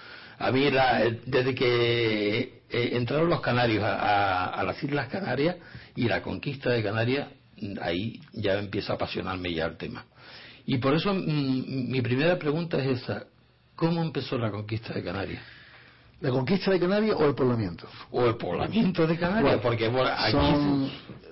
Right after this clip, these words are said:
Speaker 1: se
Speaker 2: son, desde luego, dos hechos históricos diferenciados en el tiempo, desde luego, desde el punto de vista cronológico.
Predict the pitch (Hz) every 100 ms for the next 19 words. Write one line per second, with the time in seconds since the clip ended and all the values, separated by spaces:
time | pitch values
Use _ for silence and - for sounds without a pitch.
0 | - - - 151 151 151 143 139 135 147
1 | 147 156 143 131 120 135 147 - 151 131
2 | 113 - - 156 143 135 151 120 - 123
3 | 113 107 123 104 - 139 127 120 120 160
4 | 160 117 98 92 98 104 113 110 95 104
5 | 98 - 120 120 113 113 113 143 156 165